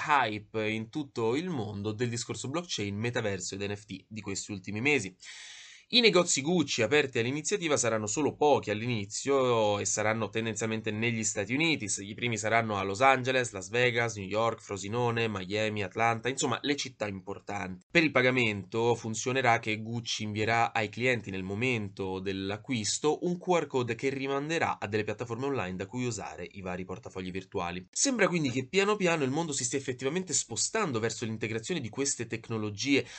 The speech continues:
ancora oggettivamente un po' acerbe per il mainstream, ma proprio in questo modo si fanno i passi avanti. Di sicuro è interessante però notare come queste integrazioni di criptovalute, N F T e quant'altro in società spesso sembrano dirette più dalla moda e dall'hype piuttosto che da effettivi motivi di comodità ed efficienza.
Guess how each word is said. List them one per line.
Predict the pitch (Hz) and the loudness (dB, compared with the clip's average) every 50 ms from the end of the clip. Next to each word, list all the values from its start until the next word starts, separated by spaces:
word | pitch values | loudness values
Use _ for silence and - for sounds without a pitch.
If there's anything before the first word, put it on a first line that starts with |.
| - | -6
ancora | - 151 175 180 233 226 180 | -4 -4 -2 2 4 2 2
oggettivamente | 127 113 123 - 160 160 143 135 139 135 131 | 2 -2 -4 -4 -2 0 0 -2 -2 -2 -2
un | 123 117 117 | -2 -2 -2
po' | 117 143 143 | 2 4 4
acerbe | 120 104 - 170 170 156 127 113 107 101 101 90 | 4 4 2 2 2 2 2 2 0 -2 -4 -4
per | - - 117 117 | -2 -2 0 2
il | 127 120 104 | 2 0 -2
mainstream, | 98 92 92 92 92 - - - 170 | -2 -6 -6 -8 -8 -8 -6 -6 -4
ma | 151 127 113 - - - - - - - - - 226 247 | -4 -4 -4 -6 -8 -12 -18 -18 -20 -18 -8 -2 -2 2
proprio | 214 196 - 147 | 2 2 2 2
in | 127 | -2
questo | 127 135 123 - - 190 | -2 -2 -2 0 0 0
modo | 180 139 101 107 98 90 101 104 | 0 0 0 -2 -4 -6 -6 -4
si | - - - 120 | -4 -2 -2 -2
fanno | - 107 98 98 | -2 -2 -4 -4
i | 98 | -4
passi | 95 87 87 - - 101 | -6 -4 -4 -4 -2 0
avanti. | 107 123 120 110 110 101 104 - - - - - | 0 0 0 0 -2 -6 -10 -14 -14 -20 -18 -10
Di | - 196 | -4 -2
sicuro | 196 190 185 175 175 147 | 0 0 2 4 4 4
è | |
interessante | 123 120 127 113 113 - 147 135 123 127 | 4 2 0 0 0 2 0 0 0 -2
però | - 117 123 | 0 0 0
notare | 135 147 - 131 123 123 110 | 0 0 0 0 0 0 0
come | 107 104 101 | -2 -6 -6
queste | 104 139 135 - 120 | -4 -6 -6 -6 -8
integrazioni | 104 - 113 104 104 104 104 - 175 156 117 | -6 -6 -6 -6 -6 -6 -4 -4 -4 -4 -4
di | 104 104 98 - - | -6 -6 -10 -10 -14
criptovalute, | - - 104 - - 101 98 98 123 156 156 143 107 104 | -14 -14 -12 -8 -4 -4 -2 0 2 0 0 0 0 -2
N | 98 95 | -4 -4
F | - - | -8 -10
T | - 156 143 117 | -6 -2 -2 -2
e | 107 107 | -2 -2
quant'altro | - 175 190 180 170 156 139 139 139 | -4 -6 -4 -2 -4 -4 -4 -4 -6
in | 139 | -6
società | 135 185 190 220 196 - 165 147 - - - - - - | -6 -6 -6 -6 -2 0 0 0 0 -2 -16 -20 -20 -12
spesso | - - - - - 294 269 - - - 160 | -10 -10 -8 -4 -2 -2 0 0 0 0 2
sembrano | - - 220 202 175 143 139 139 143 160 | 2 2 2 0 0 0 0 0 0 0
dirette | 160 196 208 196 180 180 - 147 139 | -2 0 0 0 0 0 -2 -8 -8
più | - - - 220 220 | -8 -10 -8 -6 0
dalla | 185 180 151 139 131 127 | 2 4 4 4 4 4
moda | 139 156 170 180 175 151 147 131 - - | 2 0 -2 -2 0 2 2 2 2 0
e | - 143 135 | -2 -4 -2
dall'hype | 120 127 120 117 120 131 156 165 160 143 117 107 101 98 104 _ - 110 104 104 | 0 0 0 0 0 0 0 2 2 2 0 0 -2 -4 -8 _ -4 -4 -4 -2
piuttosto | - 143 143 139 - - 127 123 123 - - 113 | -4 -6 -6 -4 0 2 2 2 2 -2 -6 -4
che | 110 110 104 | -6 -4 -2
da | 104 113 | -2 -2
effettivi | 113 113 - - 123 120 117 - - 127 127 120 117 110 | -2 -2 -6 -8 -10 -10 -10 -8 -6 -4 -2 -2 -2 -2
motivi | 113 117 123 127 123 123 - 95 98 90 107 | 0 0 -2 -2 -2 -4 -8 -10 -8 -8 -8
di | 98 95 | -8 -8
comodità | 92 - 110 110 107 110 113 113 - 95 - - - | -6 -6 -4 -4 -4 -4 -6 -6 -6 -6 -6 -6 -8
ed | - 107 101 95 | -8 -10 -8 -8
efficienza. | 101 98 - - 101 - - 117 113 104 95 90 90 - - 90 | -10 -12 -12 -14 -10 -6 -4 -2 -2 -2 -4 -4 -4 -4 -4 -6